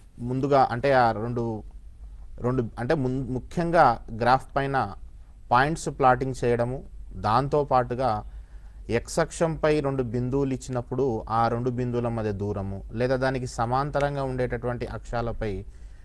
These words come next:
ఆ, బిందువుల మధ్య దూరం కానీ, లేదా వై అక్షం దానికి సమాంతరంగా ఉండేటటువంటి బిందువుల మధ్య దూరం కానీ, వీటిని గురించి మనము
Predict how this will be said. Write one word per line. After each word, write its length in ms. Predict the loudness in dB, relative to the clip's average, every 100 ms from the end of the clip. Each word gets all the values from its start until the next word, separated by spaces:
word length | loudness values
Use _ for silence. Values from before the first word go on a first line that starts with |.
| -10
ఆ, 160 | -6 -4
బిందువుల 580 | -4 -4 -2 0 2 2
మధ్య 240 | 0 -2
దూరం 320 | 0 -2 -2
కానీ, 300 | -4 -6 -8 -8
లేదా 180 | -4 -2
వై 240 | 0 0
అక్షం 420 | 0 -2 -4 -2
దానికి 260 | -2 -2 -6
సమాంతరంగా 680 | -6 -4 -4 -4 -4 -2 -4
ఉండేటటువంటి 600 | -4 -6 -6 -6 -8 -8
బిందువుల 400 | -8 -8 -6 -6
మధ్య 260 | -8 -8
దూరం 320 | -8 -8 -10
కానీ, 320 | -10 -10 -12 -14 -18 -20 -20 -20 -20 -6
వీటిని 300 | -2 0 0
గురించి 360 | 0 0 -2 -2
మనము 480 | -2 -2 -2 -6